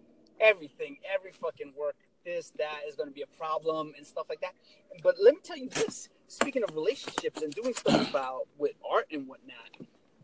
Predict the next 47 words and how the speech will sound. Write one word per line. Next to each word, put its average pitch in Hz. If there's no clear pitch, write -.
I, 127
I -
mean, 147
it 156
doesn't, 180
it 554
could 359
be 269
just 494
flirting. 320
How -
about 269
talking -
about -
somebody 226
in 294
your 220
art? 117
You -
know 151
what? 269
Like, 151
have 143
you 151
ever 160
seen 175
shit 190
in, 156
uh, 135
you 170
know, 165
now 156
that 180
you 165
do 165
social 170
media, 160
I 127
know 139
you 147
get 156
those 151
things 151
like 113
five 131
years 147
ago, 131